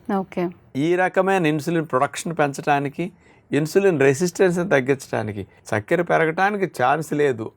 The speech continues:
Speaker 1: మ్మ్.
Speaker 2: అయినా కూడా ఈ రెండు లాభాలు ఇది ఇస్తున్నది.
Speaker 1: ఓకే.
Speaker 2: డయాబెటిస్ వారికి ఇలాంటి బెనిఫిట్ ఇస్తున్నదని రెండు వేల తొమ్మిదో సంవత్సరంలో నలభై ఐదు మంది మీద చైనా దేశం వారు ఈ పరిశోధన చేసి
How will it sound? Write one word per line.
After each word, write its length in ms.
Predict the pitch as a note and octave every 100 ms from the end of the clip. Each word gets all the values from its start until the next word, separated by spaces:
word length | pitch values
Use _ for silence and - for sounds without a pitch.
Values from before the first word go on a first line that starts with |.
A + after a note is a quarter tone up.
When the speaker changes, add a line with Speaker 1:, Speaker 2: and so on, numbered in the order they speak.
| A3+
Speaker 1:
మ్మ్. 300 | G3+ F3+ E3
Speaker 2:
అయినా 320 | C#3 F#3+ G#3
కూడా 200 | G3 G#3
ఈ 80 | F#3+
రెండు 260 | D#3 D#3 D3+
లాభాలు 380 | C#3 B2 C#3
ఇది 120 | D3+ A#2
ఇస్తున్నది. 520 | G2+ - G2+ F#2 F#2+ _ - F3
Speaker 1:
ఓకే. 300 | E3 - E3+ G3
Speaker 2:
డయాబెటిస్ 580 | B2 D3+ F3 F#3 E3+ E3+
వారికి 280 | E3 D#3
ఇలాంటి 300 | D#3 C#3+ C3+
బెనిఫిట్ 480 | A#2+ C3 C3+ D3+ -
ఇస్తున్నదని 1000 | B2 - A#2 A2 G#2 G2+ G2+ G2 G2 A2 - G#2
రెండు 260 | A#2+ D3+
వేల 200 | E3 D#3
తొమ్మిదో 480 | B2 B2+ C3 C#3 C#3+
సంవత్సరంలో 840 | A#2 A2 - G2 F#2 F#2 F2+ F2+ - _ _ _ -
నలభై 540 | G2+ A2 C3+ D3+ C#3+ D3
ఐదు 300 | C#3 C3+ A#2+
మంది 300 | A2+ C#3+ E3
మీద 240 | C3+ G#2 G2 F#2 F#2+ - _ - D3
చైనా 300 | F#3+ A3 G#3+
దేశం 380 | F3 D3+ D3+
వారు 180 | C#3+ D3+
ఈ 40 | C#3
పరిశోధన 580 | A#2+ A#2+ A2+ B2+ B2
చేసి 600 | A2+ A2+ A2+ F3 C3 G2